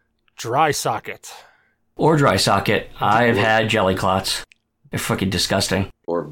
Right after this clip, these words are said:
Speaker 3: bleeding. <laughs>
Speaker 1: Do you
Speaker 2: And then, yeah, massive bleeding. Yeah,
Speaker 1: do
Speaker 2: it's
Speaker 1: you know
Speaker 2: disgusting.
Speaker 1: the only thing that I've had that's more painful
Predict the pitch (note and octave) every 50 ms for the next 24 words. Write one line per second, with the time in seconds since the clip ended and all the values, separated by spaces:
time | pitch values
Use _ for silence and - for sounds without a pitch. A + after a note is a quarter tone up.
0 | - - D#2+ D#2+ E2+ F#2+ E2 D2+ D2 D#2+ - - - - F#3 - - - - -
1 | _ _ _ - B2+ - D3+ D3 - D#3 D3+ D3 C#3 C3+ C3 B2+ A2+ G#2 - -
2 | C3 B2 A2+ G2+ F#2 - A2+ G2 F2+ G#2 G2 F2+ F2+ F#2+ F#2 F#2 F#2+ F#2+ - E3
3 | - G#3+ - - F#2 - - - D#3+ E3+ F#3+ G#3 A#3 A#3 G3+ - - - G3+ G3
4 | G3 F#3 D#3+ D3 C#3+ D3+ E3 - - D#3 D#3+ D#3+ E3 E3+ D#3 C#3 - - - B2+
5 | C3 C3+ C#3+ D3+ - - - D3 D3+ D#3+ D3+ - - E3 D#3+ E3+ F3 E3+